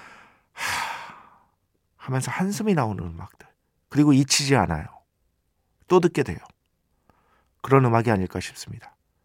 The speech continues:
한승석, 정재일, 저물결, 끝내 바다에. 노래가 긴 게 죄는 아니야에서 함께 들어봤습니다. 자,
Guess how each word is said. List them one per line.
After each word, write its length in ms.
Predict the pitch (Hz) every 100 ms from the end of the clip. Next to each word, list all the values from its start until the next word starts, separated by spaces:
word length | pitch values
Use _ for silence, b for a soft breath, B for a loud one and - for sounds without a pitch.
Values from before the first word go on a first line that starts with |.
| _ -
한승석, 580 | 120 107 90 143 147 _ _ _ -
정재일, 460 | 110 110 90 73 - b b b
저물결, 580 | - 95 87 80 110 131 _ _ -
끝내 340 | 98 87 117
바다에. 380 | 131 90 76 - _ b b b b
노래가 340 | 110 120 123 113
긴 180 | 101
게 240 | 82 80 107
죄는 320 | - 98 98
아니야에서 560 | 87 85 73 69 - -
함께 560 | - - 78 - 110 120 _ _
들어봤습니다. 640 | 104 92 - - - - - _ _ B B B B B B
자, 300 | - 135 -